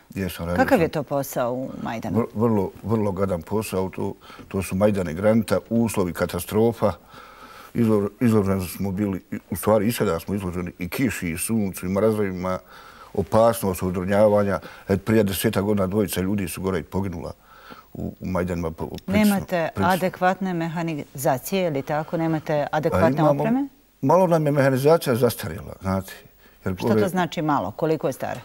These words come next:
Speaker 1: Pa mašine su stare nekih deset, petnaest godina. Više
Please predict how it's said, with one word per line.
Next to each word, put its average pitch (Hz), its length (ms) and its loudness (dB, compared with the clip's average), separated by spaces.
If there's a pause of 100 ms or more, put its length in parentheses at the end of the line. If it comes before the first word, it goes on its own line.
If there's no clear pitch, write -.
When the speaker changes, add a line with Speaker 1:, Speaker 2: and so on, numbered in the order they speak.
(540)
Speaker 1:
Pa 131 100 2 (180)
mašine 165 440 0
su 131 140 -4
stare 170 260 4
nekih 135 300 0
deset, 120 320 0
petnaest 104 360 0
godina. 92 400 -4 (640)
Više 87 380 -6